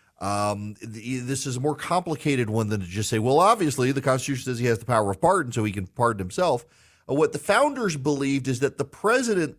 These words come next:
is, uh, the power flows from, not to,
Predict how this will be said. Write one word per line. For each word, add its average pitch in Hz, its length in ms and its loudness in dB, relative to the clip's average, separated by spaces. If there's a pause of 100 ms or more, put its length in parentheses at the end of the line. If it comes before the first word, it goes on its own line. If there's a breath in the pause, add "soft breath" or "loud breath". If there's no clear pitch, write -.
is, 135 760 2
uh, 127 300 2
the 120 120 -4
power 185 520 2
flows 147 880 2
from, 143 1120 2 (300)
not 123 460 0
to, 101 720 0